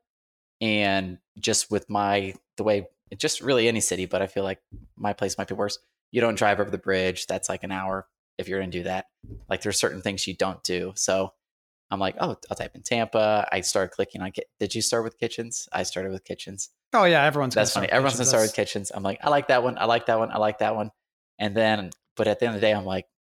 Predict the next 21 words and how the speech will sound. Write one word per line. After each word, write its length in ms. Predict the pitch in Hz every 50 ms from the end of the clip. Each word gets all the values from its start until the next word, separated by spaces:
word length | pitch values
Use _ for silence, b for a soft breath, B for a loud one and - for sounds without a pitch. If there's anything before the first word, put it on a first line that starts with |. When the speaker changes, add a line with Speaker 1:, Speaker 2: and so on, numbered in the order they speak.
| _ _
Speaker 1:
"I 120 | - 107 110
would 160 | 110 113 107
never 220 | 107 104 101 98
live 220 | 95 98 98 87 95
at 80 | 90
any 180 | 82 95 95 98
of 60 | 92
these 160 | 95 98 -
places." 440 | - - 101 - - - - - - - _ _ _ _ _ _ _
Like, 220 | 101 95 87 - -
the 100 | 98 107
city, 380 | - - - 120 98 117 - - _ _
not, 300 | 107 98 101 98 95 - _ _ _ _ _ _ _ _ _ _ _ _
not 140 | 107 104 -
the 80 | - 95
home. 240 | 117 113 95 92 -
I 200 | - 90 90 87 _ 98
live 120 | 95 98
in 60 | 95
the 60 | 98
home 240 | 104 104 98 95 90